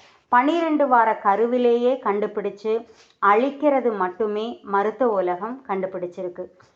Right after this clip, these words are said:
உலக அளவுல மூவாயிரத்தி ஐந்நூறு குழந்தைகளுக்கு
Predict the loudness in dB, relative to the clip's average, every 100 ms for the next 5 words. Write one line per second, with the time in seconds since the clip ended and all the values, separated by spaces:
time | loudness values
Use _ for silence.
0 | _ _ -4 0 2 4 4 4 4 0
1 | 2 0 -2 -8 -8 2 2 4 0 -4
2 | -2 -2 0 -2 -6 -6 -2 0 0 0
3 | -2 -6 -8 -8 -8 -10